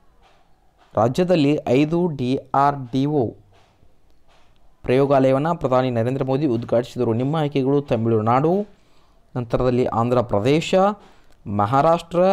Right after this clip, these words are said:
ಮತ್ತು ಕರ್ನಾಟಕ. ಸರಿಯಾದ ಉತ್ತರ ಯಾವುದು? ಎಸ್, ನಿಮ್ಮ ಉತ್ತರ ಸರಿಯಾಗಿದೆ, ಆಪ್ಷನ್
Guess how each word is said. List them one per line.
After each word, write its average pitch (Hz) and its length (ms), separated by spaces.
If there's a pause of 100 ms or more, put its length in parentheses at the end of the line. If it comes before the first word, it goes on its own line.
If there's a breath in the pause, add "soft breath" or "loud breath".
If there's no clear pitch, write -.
(160)
ಮತ್ತು 135 220 (360)
ಕರ್ನಾಟಕ. 131 460 (240)
ಸರಿಯಾದ 135 340 (160)
ಉತ್ತರ 165 180 (120)
ಯಾವುದು? 165 260 (840 soft breath)
ಎಸ್, 117 120 (120)
ನಿಮ್ಮ 135 180
ಉತ್ತರ 135 180 (100)
ಸರಿಯಾಗಿದೆ, 156 420 (280)
ಆಪ್ಷನ್ 110 280